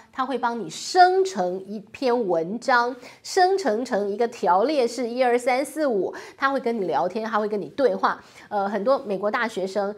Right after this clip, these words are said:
居然拿它写作业、写论文，交给老师，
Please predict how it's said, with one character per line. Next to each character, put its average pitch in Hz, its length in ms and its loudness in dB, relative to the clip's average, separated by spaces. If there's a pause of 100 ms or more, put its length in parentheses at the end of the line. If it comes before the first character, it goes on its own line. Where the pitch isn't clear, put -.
(140)
居 262 100 -4
然 226 180 2
拿 180 160 -4
它 208 360 0
写 156 360 -6
作 208 300 0
业、 208 340 -2 (160)
写 160 340 -4
论 233 300 4
文， 170 280 0 (200)
交 349 320 8
给 269 200 2
老 196 200 2
师， 208 320 -4